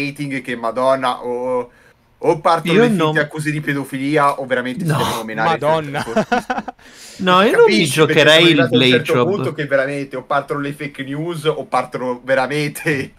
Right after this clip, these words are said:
Speaker 1: <laughs> le putella, però, capite? No, quello che dicevo è, secondo me vince, io spoiler, vince, sì,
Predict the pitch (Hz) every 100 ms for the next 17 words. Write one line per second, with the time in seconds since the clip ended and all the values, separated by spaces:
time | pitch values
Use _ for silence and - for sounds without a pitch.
0 | - 107 120 143 - - 127 117 113 107
1 | 131 135 - - _ _ 143 139 135 156
2 | 175 - 156 160 156 165 208 165 143 135
3 | 143 139 147 202 165 151 156 151 143 131
4 | 139 127 - 110 107 139 185 156 147 156